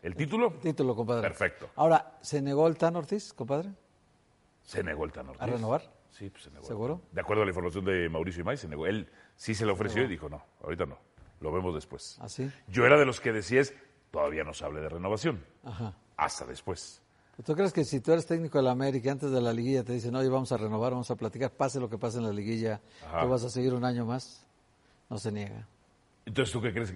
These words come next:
Speaker 1: tú qué interpretas que pasó?
Speaker 2: No, yo creo que él sentía que adentro ya no lo quería alguien y dijo, "Bueno, pues antes de que esto termine mal, mejor yo me
Speaker 1: ¿Y ese
Speaker 2: retiro".
Speaker 1: alguien sería?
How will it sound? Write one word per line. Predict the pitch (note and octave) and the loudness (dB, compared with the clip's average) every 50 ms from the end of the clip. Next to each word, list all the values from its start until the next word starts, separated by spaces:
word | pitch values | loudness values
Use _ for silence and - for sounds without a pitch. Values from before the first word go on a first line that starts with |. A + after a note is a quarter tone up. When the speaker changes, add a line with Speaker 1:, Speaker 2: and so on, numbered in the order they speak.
| - - | -12 -6
Speaker 1:
tú | - A#2+ | -6 -2
qué | F2+ A2+ | -2 -2
interpretas | G2 A2+ G2+ G2 A2+ G#2 G#2 F2 | -2 0 -2 -2 0 -2 -2 -4
que | F#2+ | -4
pasó? | E2+ G2 G2+ A#2+ | -6 -2 -2 0
Speaker 2:
No, | C#3 C3+ C#3 | 2 2 4
yo | C3+ D3+ D3 | 4 4 4
creo | D3+ E3+ D#3+ | 2 0 0
que | - E3+ | 2 0
él | D3+ - | 2 2
sentía | D#3 C#3 B2 D3 D3 C3 | 0 -2 2 2 0 2
que | - C3+ | 4 4
adentro | B2 C3 C3+ C3+ - B2+ B2 | 4 4 2 2 0 0 2
ya | A#2 A#2+ A#2+ A#2 | 2 4 2 2
no | A#2+ A#2 | 2 -2
lo | G#2+ G2 | -2 -2
quería | A2 A2 G#2+ A2+ A2+ | -2 0 0 0 0
alguien | G#2+ G#2+ C3+ D3 C#3+ - _ _ _ _ _ _ _ _ _ _ _ _ | 0 -2 -6 -6 -8 -12 _ _ _ _ _ _ _ _ _ _ _ _
y | - A2+ G#2+ | -8 -4 -2
dijo, | G#2+ A2 G2 A2+ G#2+ | -2 -2 0 0 0
"Bueno, | G#2+ A#2 B2 B2 B2 | 2 2 2 0 -2
pues | A#2 - - | -6 -4 -4
antes | C3+ C3 B2+ C3 A#2+ | -4 -4 -2 -4 -4
de | B2 | -2
que | A#2 C3+ | -2 -2
esto | A#2+ - - | -4 -4 -6
termine | A#2 A#2+ A2 A2+ A#2+ A#2+ A#2+ | -6 -4 -2 -2 0 -2 -2
mal, | A#2 A#2+ A#2+ A#2+ | 0 0 -2 -2
mejor | A2+ G#2+ G2+ A2 G2+ | -2 -4 -4 -4 -4
yo | G#2+ G#2+ | -4 -4
me | G#2 A2+ | -2 2
Speaker 1:
¿Y | B2 | 4
ese | C#3 - - B2+ | 4 4 4 6
Speaker 2:
retiro". | B2 C3+ | 6 6
Speaker 1:
alguien | C#3 C3 C3 B2 G#2+ | 6 6 2 -4 -4
sería? | G2+ G2+ A2+ C#3+ D#3+ D#3+ - | -6 -4 0 0 0 0 -2